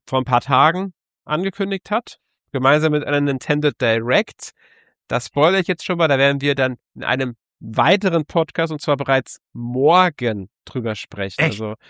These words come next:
Speaker 1: wir werden jetzt zwei Tage hintereinander zwei Podcasts haben, einfach wegen Nintendos, äh, genialer Planung, einfach zwei Directs hintereinander zu bringen.
Speaker 2: Wir könnten das natürlich auch zusammenfassen, aber dann würden wir natürlich das Ganze nicht medial so weit ausschlachten wie möglich.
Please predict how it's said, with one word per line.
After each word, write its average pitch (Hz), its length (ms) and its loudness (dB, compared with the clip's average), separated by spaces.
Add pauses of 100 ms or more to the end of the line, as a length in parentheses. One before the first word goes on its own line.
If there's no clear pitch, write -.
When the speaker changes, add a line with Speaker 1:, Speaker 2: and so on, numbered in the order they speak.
(220)
Speaker 1:
wir 113 80 -4
werden 139 120 2
jetzt 143 260 -2
zwei 139 220 4
Tage 139 200 0
hintereinander 139 380 0
zwei 131 220 0
Podcasts - 640 -8
haben, 117 240 0
einfach 123 260 -6
wegen 123 360 -6 (400)
Nintendos, 143 680 -2
äh, 131 440 0
genialer 135 520 2
Planung, 151 520 2
einfach 139 260 -2
zwei 139 280 2
Directs 139 360 0
hintereinander 135 520 -4
zu 120 140 -8
bringen. 151 300 -10 (1000)
Speaker 2:
Wir 147 260 2
könnten 208 500 2
das 196 200 0
natürlich 190 540 0
auch 160 160 4
zusammenfassen, 151 1000 0
aber 135 140 0
dann 135 220 0
würden 135 260 -2
wir 139 100 0
natürlich 135 580 -2
das 139 200 -4
Ganze 135 320 0
nicht 143 180 0
medial 135 540 2
so 147 180 -4
weit 135 220 0
ausschlachten 127 720 -2
wie 131 100 4
möglich. 139 420 -2